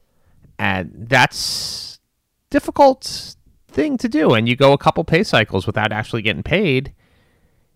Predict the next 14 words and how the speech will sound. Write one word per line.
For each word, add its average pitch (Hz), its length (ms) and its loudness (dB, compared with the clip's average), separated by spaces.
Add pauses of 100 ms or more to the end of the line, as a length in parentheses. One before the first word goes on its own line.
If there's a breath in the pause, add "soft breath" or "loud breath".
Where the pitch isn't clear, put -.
(100)
That's 165 360 0
not, 165 300 4 (300)
it 135 280 -8
doesn't 143 380 4
necessarily 143 340 0
contribute 117 480 0
to 143 80 2
a 131 40 2
good 123 160 4
work 170 220 4
environment. 87 420 -2
Now, 95 320 -2 (1400 soft breath)
if 120 260 2
you're 110 400 4